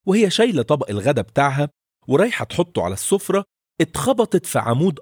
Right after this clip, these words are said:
أبيض طالع من الأرض لغاية السقف، والعمود اتحرك.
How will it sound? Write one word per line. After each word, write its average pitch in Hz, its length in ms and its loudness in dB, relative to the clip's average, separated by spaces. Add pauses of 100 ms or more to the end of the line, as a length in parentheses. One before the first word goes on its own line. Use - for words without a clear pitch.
أبيض 156 320 2
طالع 175 500 2
من 113 160 0
الأرض 127 420 0
لغاية 117 400 0
السقف، - 560 -4 (280)
والعمود 120 540 4
اتحرك. - 720 -4